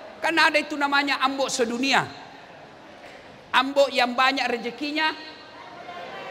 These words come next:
Ambok Dalle. Ambok yang untung terus, Ambok Upe. Ambok yang ndak pernah lolos macale, Ambok Saka.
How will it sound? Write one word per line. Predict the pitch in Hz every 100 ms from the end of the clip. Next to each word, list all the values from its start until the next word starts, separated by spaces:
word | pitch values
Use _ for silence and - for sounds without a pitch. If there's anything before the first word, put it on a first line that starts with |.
| -
Ambok | 135 156 160
Dalle. | 170 170 147 117 - - - - - -
Ambok | 240 285 294 285
yang | 277 285
untung | 294 - 285 -
terus, | 285 330 359 - - - - - - - - - -
Ambok | 160 180 196
Upe. | 220 - 220 160 131 - - - - - - - 269
Ambok | 302 311 302
yang | 294 277
ndak | 294 302
pernah | 294 285
lolos | 294 294 285
macale, | 262 269 302 302 311 302 -
Ambok | 214 226
Saka. | - 240 - 185